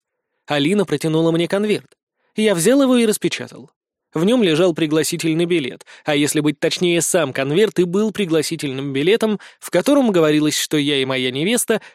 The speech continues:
приглашены на бал к князю Сорокину. "Я так понимаю, идти обязательно?" —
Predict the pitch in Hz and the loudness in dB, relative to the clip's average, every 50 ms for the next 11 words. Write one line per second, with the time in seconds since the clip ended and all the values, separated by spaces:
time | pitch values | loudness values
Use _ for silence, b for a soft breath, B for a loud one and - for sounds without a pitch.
0 | B B - 175 175 160 175 165 - - 170 170 160 151 143 143 170 220 208 175 | B B -2 0 2 2 2 2 2 0 0 0 0 0 0 2 2 4 4 2
1 | - - - - - 170 165 156 139 143 139 - - 151 139 135 117 - - - | 0 -4 -14 -6 -4 -2 0 0 0 0 -2 -2 -2 -2 -2 -2 -4 -6 -14 -16
2 | - - - _ _ _ _ _ _ _ _ _ _ _ _ _ _ _ _ - | -16 -18 -20 _ _ _ _ _ _ _ _ _ _ _ _ _ _ _ _ -6
3 | 131 139 156 156 175 - - 175 170 170 175 180 175 175 175 175 165 - - - | -2 -2 -2 -2 -4 -4 -2 -2 0 2 2 2 2 2 2 0 -2 -2 0 0
4 | 180 175 165 175 165 185 214 - - 131 131 131 127 - | 2 2 2 2 2 2 0 -2 -2 -6 -8 -10 -14 -16